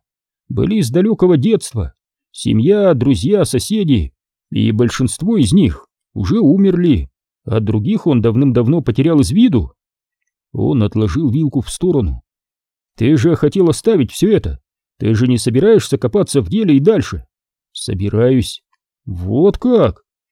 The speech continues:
Ещё на службе, начал я. Про меня говорили, что я похож на собаку, намертво вцепившуюся в кость. И даже если не стану предпринимать действий по делу, это всё равно не означает,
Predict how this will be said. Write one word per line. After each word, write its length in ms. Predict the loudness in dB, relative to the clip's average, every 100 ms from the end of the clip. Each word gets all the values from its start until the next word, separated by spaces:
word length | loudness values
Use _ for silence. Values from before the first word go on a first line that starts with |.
| _ _ -12
Ещё 500 | -4 -2 -2 -2 0
на 120 | 0
службе, 560 | -2 -2 -2 -2 -6 -10 _ _
начал 360 | -4 -2 0 0
я. 340 | 0 0 -4 -12 _ _ _ -8
Про 160 | -2 0
меня 240 | 0 2
говорили, 580 | 2 2 2 0 -2 -8 _ _ _
что 200 | -10 -4
я 180 | 0 0
похож 420 | -2 -2 -2 -2
на 80 | -2
собаку, 580 | -2 0 0 -2 -8 _ _ _ -4
намертво 560 | 0 2 2 0 -4
вцепившуюся 760 | -4 -6 -4 -4 -4 -4 -4 -4
в 80 | -2
кость. 360 | -2 -2 -8 _ _ _ _ _
И 120 | -6 -4
даже 320 | -2 -2 0
если 280 | -2 0 0
не 140 | 0
стану 320 | -2 -2 -2
предпринимать 600 | -2 -6 -2 0 2 0
действий 460 | 0 -2 -2 -4 -2
по 120 | -2
делу, 420 | 0 0 -2 -8 _ _ _ _ -10
это 220 | -4 -4
всё 200 | -2 -2
равно 220 | 0 0
не 120 | 0 0
означает, 720 | -2 -4 -2 0 0 -2